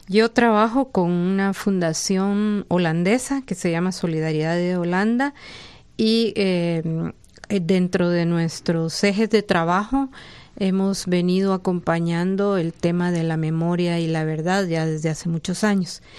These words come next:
En este caminar, eh, pues hemos establecido una relación de cooperación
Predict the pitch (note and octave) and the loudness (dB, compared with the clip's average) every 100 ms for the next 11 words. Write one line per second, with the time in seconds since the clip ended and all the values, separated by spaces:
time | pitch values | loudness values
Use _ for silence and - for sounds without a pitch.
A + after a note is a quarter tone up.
0 | - - - - G3 G3 A3 - B3+ A#3 | -20 -18 -18 -6 0 2 0 2 4 4
1 | G3+ F3+ F3+ A3 C#4 D#4 - - F#3 F3 | 4 4 4 4 2 0 -8 -6 -2 0
2 | E3+ E3 D#3+ D#3+ - - D#3+ - F#3 G3 | 0 -2 -2 -4 -6 -4 -4 0 0 2
3 | G3+ F#3 - E3+ - E3+ E3+ E3 - G3 | 0 -2 -4 -2 0 0 0 -2 -2 0
4 | G#3 A3 G#3+ F#3+ F#3+ F#3+ F3 E3 D#3+ - | 2 2 2 0 0 -2 -2 -2 -4 -2
5 | F3+ F#3 F#3+ F#3+ F#3 F3+ - - F3+ F3+ | -2 0 0 -2 -2 -4 -6 -10 -4 -4
6 | F3 F3 E3 F3 D#3+ E3 - G3 A#3 C4+ | -2 -4 -2 -2 -2 -4 -2 0 0 -2